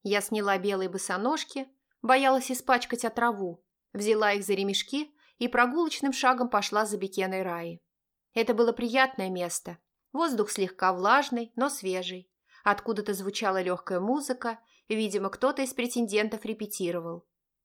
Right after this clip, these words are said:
На этот раз музыка понравилась и подходила моему настроению. На семи из десяти арен – претенденты готовили свои проекты к оценке совета. Никто не толпился вокруг арен. Тессанийцы непринуждённо сидели на скамьях,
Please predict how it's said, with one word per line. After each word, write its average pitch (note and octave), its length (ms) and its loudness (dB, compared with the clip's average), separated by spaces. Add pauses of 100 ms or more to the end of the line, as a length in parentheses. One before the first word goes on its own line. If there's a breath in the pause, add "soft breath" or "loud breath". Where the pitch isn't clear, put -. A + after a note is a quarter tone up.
На G3 200 2
этот G3 200 -4
раз C#4 240 0
музыка A#3 360 -2
понравилась G3+ 760 0 (240 soft breath)
и G3+ 160 -4
подходила G3+ 580 -2
моему G3+ 260 -2
настроению. F3+ 840 -4 (920)
На G#3 140 0
семи A3 420 -2
из F#3+ 80 -8
десяти G3 420 -2
арен – B3 480 0 (240 loud breath)
претенденты A#3 680 -2
готовили B3+ 520 2
свои G3 300 0
проекты G3+ 560 0
к B3 100 -6
оценке G3+ 420 -4
совета. F3+ 640 -4 (480)
Никто B3 300 0
не E4 100 0
толпился A3 560 0
вокруг G3+ 400 -2
арен. F#3 380 -2 (320)
Тессанийцы G#3 560 0
непринуждённо G3+ 760 -2
сидели F#3 420 -2
на F#3 100 -4
скамьях, F#3 680 -2